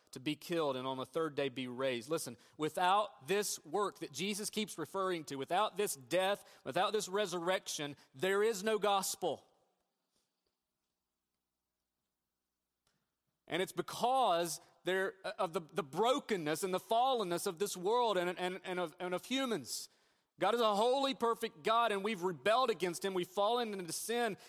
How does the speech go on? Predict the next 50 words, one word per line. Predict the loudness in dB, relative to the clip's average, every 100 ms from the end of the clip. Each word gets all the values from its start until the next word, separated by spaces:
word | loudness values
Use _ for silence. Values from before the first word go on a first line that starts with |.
| -6
and | -2
we | 2
are | 2
separated | 2 2 0 0 0 0
forever, | 0 0 0
and | 0
we | 0
can't | 0 0 -2 -2
fix | -4 -2
that. | -2 -2 -4 _ _ -8
We | 0
can't | 0 0 2
get | 4
ourselves | 4 2 0 2
out | 2
of | 2
that | 0 0
pit. | -2 -2 -4 -8
No | 0
matter | 4
how | 4 4
good | 2 0 0
you | -2
think | -4 -4
you | -2 2
are, | 4 2 0 -8 -6
no |
matter | 0 2 4
how | 4 2 -6 -12
faithful | 0 2 2 -2 -2
you | -2
think | -4 -4
you | -4
can | -2
be, | 0 0 -2
you | 0 2 2
can't | 0 0 2 0 0
fix | 0 0 -2
that. | 2 4 2 -2 -12 -14 -14 -18 _ _ _ _ _ _ _ _ _ _ _ _ _ _ _ _ _ _
But | -4
God | -2 -2
said, | -2
"I | -2
can." | -4 -10 -12 -16 _ _ _ _ _ _ _ _ _ _ _ _ _ _ _ _ _ _ _ _ _
And | -16
so | -8 -6
he |
sends | -6 -6 -6
his | -8
son | -4 -4 -4